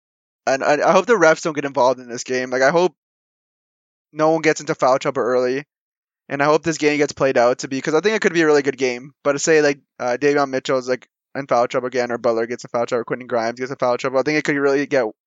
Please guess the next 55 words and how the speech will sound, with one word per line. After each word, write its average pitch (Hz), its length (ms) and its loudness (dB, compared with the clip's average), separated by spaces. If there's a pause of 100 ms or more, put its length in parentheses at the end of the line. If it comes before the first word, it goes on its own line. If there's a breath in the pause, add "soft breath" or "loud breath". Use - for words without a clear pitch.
(680)
especially 202 320 2
on 190 80 4
the 156 40 0
Houston 160 300 -6
side, 156 180 4
it 151 40 0
can 160 100 -14
get 143 160 2
really 139 160 2
one-sided 135 440 0
if 131 100 -6
one 135 100 -6
of 131 60 -8
their 131 80 -2
good 127 180 -4
players 131 260 0
is 127 120 -4
out, 135 320 2
and 135 120 -12
Baylor 127 200 2
can 127 140 -10
run 120 140 -6
away 120 140 -2
with 123 160 -2
it. 160 180 0 (580)
So 139 160 0
I 143 60 4
hope 175 160 2
the 190 80 0
refs 165 220 4
don't 165 100 -4
get 147 140 0
involved, 127 460 4
and 131 100 -6
I 127 80 -4
think 139 180 -10
it'll 135 120 0
be, 131 100 -2
like, 123 100 2
a 120 40 -2
f-, - 160 -14 (100)
uh, 120 320 -2
five-point 120 500 -2
game, 117 280 -6
or 135 120 0
even 139 180 -4
maybe 131 220 0
a 120 40 2
one-possession 127 500 -4
game. 135 260 -8 (180)
But 131 120 -4
Baylor 143 220 6
will 143 100 4
go 139 120 2
through. 143 380 0